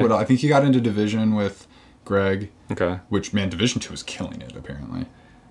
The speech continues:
Speaker 2: Like,
Speaker 1: That's good.
Speaker 2: Apex is off. Has fallen off.
Speaker 1: That's a
Speaker 2: Um,
Speaker 1: shame, 'cause it's a great game.
Speaker 2: It's, it's good, but what,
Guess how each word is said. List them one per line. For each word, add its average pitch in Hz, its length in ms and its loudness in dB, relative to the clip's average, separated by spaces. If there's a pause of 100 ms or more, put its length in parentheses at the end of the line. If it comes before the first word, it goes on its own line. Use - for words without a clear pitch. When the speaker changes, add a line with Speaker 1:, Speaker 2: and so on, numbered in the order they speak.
(300)
Speaker 2:
Like, 110 120 4
Speaker 1:
That's 110 100 0
good. 190 160 4 (160)
Speaker 2:
Apex 113 360 0
is 90 120 -4
off. 85 300 -8 (520)
Has 85 220 -8
fallen 82 920 -8
off. - 440 -16 (800)
Speaker 1:
That's 143 200 4
a 226 40 8
Speaker 2:
Um, 220 40 8
Speaker 1:
shame, 92 500 2
'cause 113 180 0
it's 143 160 4
a 180 60 8
great 90 420 0
game. 87 180 0
Speaker 2:
It's, 156 280 6
it's 151 200 6
good, 143 440 6
but 113 160 8
what, 110 440 4